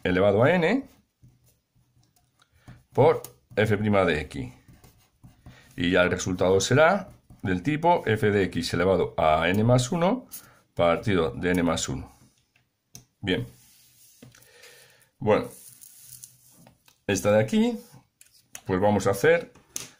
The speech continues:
como hemos dicho, la división. Haremos la división y para eso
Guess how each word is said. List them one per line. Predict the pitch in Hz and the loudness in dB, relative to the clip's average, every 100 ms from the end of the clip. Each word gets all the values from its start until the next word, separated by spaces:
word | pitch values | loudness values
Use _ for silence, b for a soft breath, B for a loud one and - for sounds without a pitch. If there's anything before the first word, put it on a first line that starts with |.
| - | -6
como | 85 95 | -2 0
hemos | 98 107 | 2 0
dicho, | 139 127 175 160 - | 0 0 0 0 -4
la | 87 87 | -2 -2
división. | 85 80 - 73 - _ _ _ _ b b b b | -2 -6 -6 -8 -8 _ _ _ _ b b b b
Haremos | - 95 98 98 | -4 0 0 2
la | 95 | 2
división | 98 104 - 190 214 214 | 0 -2 -2 0 2 0
y | - | -4
para | 104 92 98 | 0 2 2
eso | 110 - 98 | 0 -2 -6